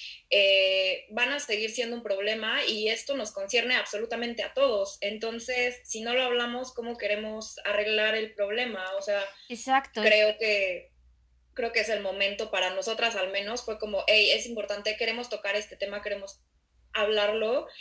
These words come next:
Speaker 1: y pues no sabemos qué reacción va a generar en nuestro público, eh, pero sabemos que es algo que queremos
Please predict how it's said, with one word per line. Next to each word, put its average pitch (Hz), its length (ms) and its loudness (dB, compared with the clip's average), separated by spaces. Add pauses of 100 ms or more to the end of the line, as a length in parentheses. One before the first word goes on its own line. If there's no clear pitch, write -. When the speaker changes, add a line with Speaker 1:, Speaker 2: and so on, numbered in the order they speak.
(280)
Speaker 1:
y 202 920 2 (120)
pues 220 180 2
no 240 120 0
sabemos 269 340 4
qué 254 80 4
reacción 233 420 2
va 220 60 0
a - 20 0
generar 190 380 0
en 202 100 2
nuestro 185 340 -4
público, 190 680 0
eh, 175 640 4
pero 202 180 6
sabemos 233 400 2
que 226 60 -2
es 220 80 -4
algo 214 240 0
que 196 120 -8
queremos 196 720 -6